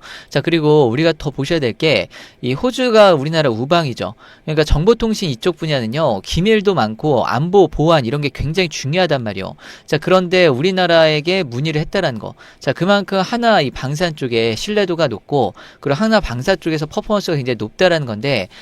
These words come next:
지금 유럽 쪽에서도 지금 지상 방산 엄청나게 많이 팔리고 있죠. 그리고 우리나라 방산주들이 지금 굉장히 많이 팔리고 있는데 하나그룹이 지금 꿈꾸고 있는 건요, 한국의 로키드 마틴. 자, 제외, 재계 지금 오 위는, 자, 이걸로 인해서 일단은 굳-,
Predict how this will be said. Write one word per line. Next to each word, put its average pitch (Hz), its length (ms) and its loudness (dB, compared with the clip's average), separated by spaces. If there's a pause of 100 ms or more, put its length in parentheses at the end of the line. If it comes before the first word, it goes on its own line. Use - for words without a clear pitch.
(160)
지금 143 240 -6
유럽 220 300 4
쪽에서도 170 760 2
지금 127 260 -6
지상 151 840 -4
방산 131 580 -2
엄청나게 160 440 -2
많이 107 180 -2
팔리고 175 340 -4
있죠. 95 240 -10 (340)
그리고 151 220 -2
우리나라 170 320 2
방산주들이 135 560 -4
지금 127 400 -8
굉장히 147 300 -4
많이 110 180 -2
팔리고 175 280 -4
있는데 107 440 0 (340)
하나그룹이 214 600 0
지금 160 160 -4
꿈꾸고 190 360 -4
있는 156 180 -4
건요, 120 440 -2
한국의 196 380 -2
로키드 120 320 -4
마틴. 107 340 -4 (300)
자, 127 160 0
제외, 185 720 2
재계 160 400 2
지금 147 280 -4
오 120 180 -2
위는, 151 640 -2 (320)
자, - 140 -4
이걸로 185 400 2
인해서 160 280 0
일단은 156 300 -2
굳-, 147 180 -10